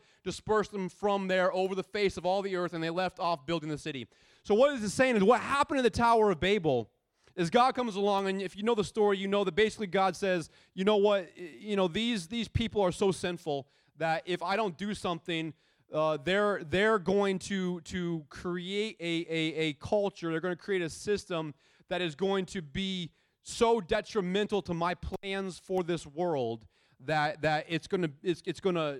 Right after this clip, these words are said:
you know, be negatively affecting my plans for this world." So what does he do? He brings in the language barrier.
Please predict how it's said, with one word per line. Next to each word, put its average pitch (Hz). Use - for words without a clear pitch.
you 156
know, 139
be 180
negatively 156
affecting 139
my 120
plans 120
for -
this 113
world." 110
So 139
what 220
does 185
he 214
do? 156
He 180
brings 170
in 165
the 170
language 160
barrier. 101